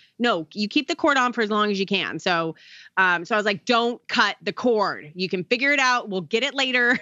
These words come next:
<laughs> Don't cut it right now. Let all that blood pump through." So, uh, so no, so we just left the cord. Uh, about four minutes later, I think it was, the, you know, fire department, nine one one shows up. And then about two minutes after that,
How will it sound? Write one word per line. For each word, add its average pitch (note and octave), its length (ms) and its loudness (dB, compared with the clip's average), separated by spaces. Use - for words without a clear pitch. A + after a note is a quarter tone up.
<laughs> - 560 -4
Don't B3 280 -2
cut C4 160 2
it G3+ 100 -6
right G3 180 -2
now. D#3 260 -6
Let F#3+ 320 0
all A3 140 0
that G#3+ 160 -2
blood F#3 220 -4
pump F3 220 -6
through." D#3+ 280 -14
So, E3+ 360 -2
uh, G3 180 -2
so - 160 -4
no, G#3+ 200 -2
so G#3 140 -4
we G3+ 100 -2
just G#3+ 200 -6
left F#3+ 160 0
the C#4 80 -6
cord. G#3+ 360 0
Uh, F#3+ 280 4
about F3+ 400 -2
four A#3 240 -2
minutes B3+ 320 -4
later, A3 260 0
I G#3+ 80 0
think G#3+ 160 -6
it G#3 80 -2
was, F#3+ 480 0
the, D#3 400 -2
you F3 140 0
know, D3 260 -2
fire F#3 180 2
department, F#3+ 360 -2
nine F3 160 0
one G#3 140 0
one F3+ 160 0
shows E3 280 -2
up. D#3+ 260 0
And F#3 160 -2
then F3+ 80 0
about E3+ 300 -2
two A#3 140 0
minutes G3+ 260 -2
after F3 220 0
that, D#3+ 260 0